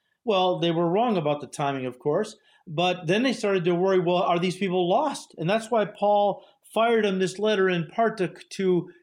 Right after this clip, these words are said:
teach them about this. And he said, "Look, I don't want you to be ignorant. I want you to be,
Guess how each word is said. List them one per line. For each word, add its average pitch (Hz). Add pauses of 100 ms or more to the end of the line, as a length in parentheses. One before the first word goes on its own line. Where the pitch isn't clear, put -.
(120)
teach 294
them 175
about 160
this. 175 (360)
And 185
he 196
said, 233
"Look, 277
I 214
don't 285
want 269
you 226
to 208
be 180
ignorant. 175
I 226
want 262
you 185
to 156
be, 170